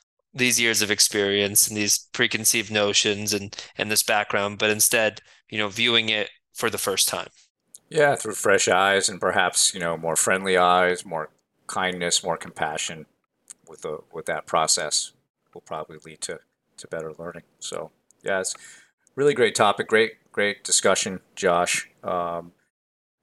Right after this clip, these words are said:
Speaker 2: uh, for more on today's episode, you know, please check out the show notes. Thank you for listening, of course. If you have any feedback or questions for me and Josh, please email us at tennis I Q podcast at gmail dot com. You can also use the Twitter hashtag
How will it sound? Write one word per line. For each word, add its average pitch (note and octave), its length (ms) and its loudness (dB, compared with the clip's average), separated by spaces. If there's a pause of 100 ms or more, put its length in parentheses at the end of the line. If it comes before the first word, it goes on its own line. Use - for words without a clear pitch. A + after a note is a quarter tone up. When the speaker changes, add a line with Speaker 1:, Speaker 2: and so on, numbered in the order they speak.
(120)
Speaker 2:
uh, G1+ 520 -2
for - 100 0
more G#2+ 380 6
on G#2 80 4
today's G#2+ 340 4
episode, A#2 560 4
you A2+ 100 -8
know, F#2+ 60 0
please G2+ 240 -6
check - 180 4
out F#2+ 140 4
the F#2 80 0
show F#2 180 4
notes. G2 280 4
Thank F#2 240 0
you F#2+ 100 -4
for F#2+ 160 0
listening, G2 420 0
of G2+ 140 -6
course. - 480 2
If - 80 -6
you B2 80 6
have G2+ 80 6
any F#2+ 160 -2
feedback G2+ 580 2
or G#2 100 2
questions G#2+ 520 2
for G2+ 160 2
me F#2+ 180 2
and F#2 120 0
Josh, G2+ 520 4 (120)
please G2+ 260 -6
email F2+ 380 4
us - 160 4
at F2 200 4
tennis F#2 320 0
I F2+ 120 4
Q - 240 -6
podcast F#2+ 760 2
at E2+ 80 -4
gmail F2+ 460 2
dot E2+ 220 2
com. G2 340 -2 (580)
You - 60 -18
can A2+ 100 -2
also G2 240 2
use F#2 220 -4
the G2 80 -2
Twitter F#2 320 4
hashtag F#2 500 2